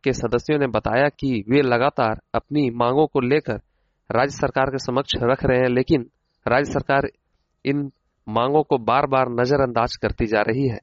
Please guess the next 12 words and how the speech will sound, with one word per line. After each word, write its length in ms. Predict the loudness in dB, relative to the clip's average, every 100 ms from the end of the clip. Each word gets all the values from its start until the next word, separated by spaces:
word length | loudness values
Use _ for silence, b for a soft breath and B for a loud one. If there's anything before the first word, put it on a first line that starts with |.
| _ _ _ _
इसलिए 280 | -8 0 2
आज 220 | 2 0
उन्हें 280 | 2 2 0 -2
मजबूरन 460 | -4 2 2 2 0
काला 320 | -2 0 0
बिल्ला 240 | 0 0
लगाकर 440 | 0 2 0 0 -6
काम 280 | -4 -4 -2
करना 300 | -4 -4 -6
पड़ 260 | -4 -2
रहा 300 | 0 0
है। 60 | -2